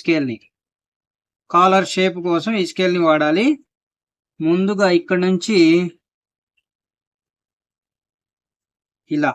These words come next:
ఇక్కడ ఆపండి, ఇక్కడ ఆపి ఇక్కడ ఇలా వస్తే బయటికి వెళ్ళిపోతుంది కదా, ఇక్కడ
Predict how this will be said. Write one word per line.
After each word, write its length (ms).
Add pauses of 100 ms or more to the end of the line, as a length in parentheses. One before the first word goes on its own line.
(1040)
ఇక్కడ 320 (200)
ఆపండి, 380 (720)
ఇక్కడ 240 (200)
ఆపి 280 (340)
ఇక్కడ 180 (120)
ఇలా 200
వస్తే 300
బయటికి 300
వెళ్ళిపోతుంది 540
కదా, 140 (100)
ఇక్కడ 160